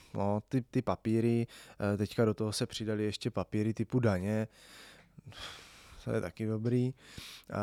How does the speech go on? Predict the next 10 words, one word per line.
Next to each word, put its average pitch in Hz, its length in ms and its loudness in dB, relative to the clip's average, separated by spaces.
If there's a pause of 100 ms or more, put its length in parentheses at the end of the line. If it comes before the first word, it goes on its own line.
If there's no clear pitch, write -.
(140)
ale 117 200 4
díky 117 260 0
bohu 120 460 4
existují 113 540 0
na 113 100 2
to 117 120 -2
všechno 110 360 -4
prostě 110 760 0
kvalifikovaní 107 880 -6
lidé, 147 480 0